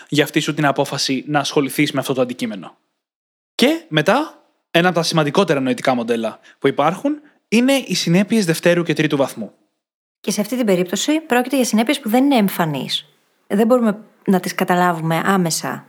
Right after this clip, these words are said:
Speaker 2: Δεν είναι εκείνες που ξέρουμε ότι θα κάνω αυτό και θα γίνει το άλλο. Πρόκειται για πράγματα τα οποία θα γίνουν σε δεύτερο και τρίτο επίπεδο και απαιτούν άλλο τρόπο σκέψης για να φτάσουμε στο να τις αναγνωρίσουμε. Για παράδειγμα,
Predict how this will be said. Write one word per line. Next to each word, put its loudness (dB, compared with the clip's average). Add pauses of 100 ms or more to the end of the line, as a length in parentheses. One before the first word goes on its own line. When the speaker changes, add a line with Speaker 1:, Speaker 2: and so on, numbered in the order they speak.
Speaker 2:
Δεν 2
είναι 4
εκείνες 0
που -12
ξέρουμε 0
ότι -4
θα -6
κάνω 0
αυτό -2
και -2
θα -2
γίνει 0 (260)
το 0
άλλο. -2 (580)
Πρόκειται 2
για 2
πράγματα 0
τα 2
οποία 0
θα 0
γίνουν 2 (160)
σε -4
δεύτερο 0
και -4
τρίτο 0
επίπεδο -2
και -6
απαιτούν -2
άλλο 0 (260)
τρόπο -2
σκέψης -4
για 0
να 2
φτάσουμε -2
στο -4
να -2
τις -8
αναγνωρίσουμε. -6 (500)
Για 0
παράδειγμα, 0